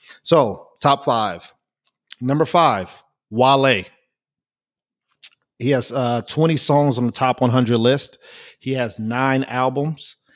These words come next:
And to me, go back and listening to the album About Nothing.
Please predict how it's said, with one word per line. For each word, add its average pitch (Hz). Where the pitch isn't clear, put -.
And 131
to 139
me, 214
go 160
back 202
and 156
listening 151
to 117
the 120
album 143
About 123
Nothing. 107